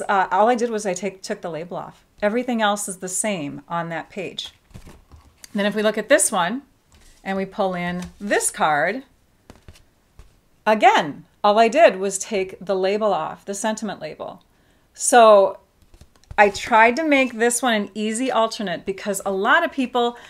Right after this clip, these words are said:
think that you have to get all elaborate and bring in dies and all this extra stamp sets and all these extra products. And you can, especially if you're an avid crafter.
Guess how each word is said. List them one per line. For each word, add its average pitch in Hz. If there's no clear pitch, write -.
think 359
that 302
you 285
have 302
to 302
get 269
all 262
elaborate 233
and 190
bring 269
in 233
dies 240
and 185
all 233
this 262
extra 262
stamp 262
sets 196
and 196
all 214
these 247
extra 233
products. 233
And 233
you 311
can, 208
especially -
if 294
you're 254
an 233
avid 214
crafter. 269